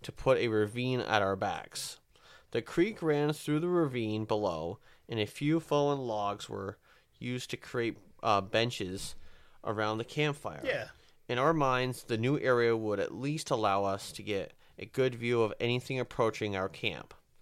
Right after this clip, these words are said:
Speaker 1: The first few trips back to the area were relatively quiet, but there was a good, f-, uh, a few odd moments.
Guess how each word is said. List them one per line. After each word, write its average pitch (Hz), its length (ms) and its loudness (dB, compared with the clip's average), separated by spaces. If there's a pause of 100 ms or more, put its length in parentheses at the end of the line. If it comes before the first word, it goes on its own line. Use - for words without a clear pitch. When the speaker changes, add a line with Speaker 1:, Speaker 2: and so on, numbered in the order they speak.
(720)
Speaker 1:
The 123 100 2
first 208 360 2
few 202 180 -6
trips 143 400 -2
back 110 400 -8
to - 160 -6
the 107 120 -4
area 98 360 0
were 95 240 -2
relatively 117 480 0
quiet, 85 480 -6 (540)
but 113 420 0
there 120 160 0
was 117 240 -2
a 110 80 0
good, 160 300 -2
f-, - 220 -18 (240)
uh, 104 420 0
a 113 80 -2
few 170 260 0
odd 120 240 6
moments. - 560 -8